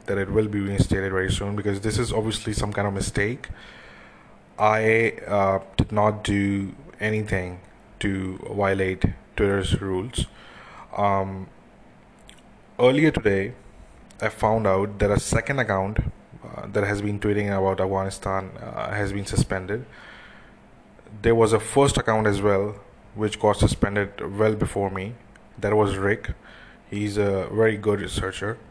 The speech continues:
<clears throat> very good researcher on militancy and terrorism, you know, conflicts.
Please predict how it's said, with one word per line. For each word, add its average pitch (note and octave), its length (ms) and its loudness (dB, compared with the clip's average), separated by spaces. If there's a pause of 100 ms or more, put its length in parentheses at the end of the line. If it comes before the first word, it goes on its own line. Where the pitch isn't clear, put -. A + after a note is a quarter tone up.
<clears throat> - 1300 -12
very A2 220 2
good G#2+ 160 0
researcher G#2 400 0
on G2+ 100 0
militancy G2+ 560 -4
and F#2+ 220 -8
terrorism, G2 500 -2
you F2+ 160 -10
know, F#2+ 120 -10
conflicts. - 580 -4